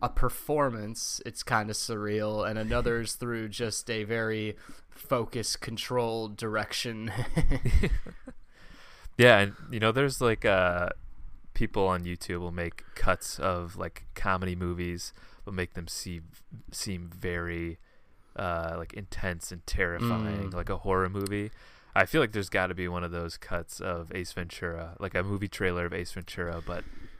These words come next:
Speaker 2: as
Speaker 1: That's
Speaker 2: if
Speaker 1: a
Speaker 2: it's
Speaker 1: road
Speaker 2: horror movie.
Speaker 1: I need to go down, is that exact genre of YouTube videos.
Speaker 2: I feel, yeah, I feel like there's, like, a Missus Doubtfire one where it's, uh, yeah, it's a Missus Doubtfire horror movie trailer.
Speaker 1: <laughs>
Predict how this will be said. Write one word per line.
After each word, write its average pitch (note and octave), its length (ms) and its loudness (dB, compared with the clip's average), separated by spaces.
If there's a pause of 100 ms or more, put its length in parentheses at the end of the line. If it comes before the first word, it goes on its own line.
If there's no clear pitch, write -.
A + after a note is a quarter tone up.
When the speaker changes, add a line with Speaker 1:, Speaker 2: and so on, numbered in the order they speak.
(180)
Speaker 2:
as G2 100 0
Speaker 1:
That's C3 180 0
Speaker 2:
if E3+ 40 6
Speaker 1:
a C#3 60 2
Speaker 2:
it's C3 40 2
Speaker 1:
road B2+ 380 8
Speaker 2:
horror A2 220 10
movie. - 180 0
Speaker 1:
I A2 100 0
need A2+ 220 0
to A#2 80 -2
go G#2+ 180 2
down, G#2+ 480 4
is F#2+ 460 -4
that G#2 160 2
exact G2 360 0
genre G2+ 600 0
of G2+ 60 -8
YouTube G#2 540 -4 (300)
videos. G#2 220 0
Speaker 2:
I - 20 2
feel, D#3 260 6
yeah, B2 240 4
I G2 60 4
feel C3 200 0
like C#3 100 2
there's, B2+ 160 0
like, G2 100 0
a G2 80 -4
Missus F#2 360 -6
Doubtfire F#2 640 -4
one F#2+ 380 -4
where F#2 160 -4
it's, F2 300 -10
uh, F2 320 -4 (640)
yeah, F2+ 140 -4
it's E2 140 -12
a - 40 -10
Missus F#2+ 300 -8
Doubtfire F2 500 -4
horror F2+ 640 -4
movie F2+ 280 -8
trailer. F#2+ 640 0
Speaker 1:
<laughs> - 20 -14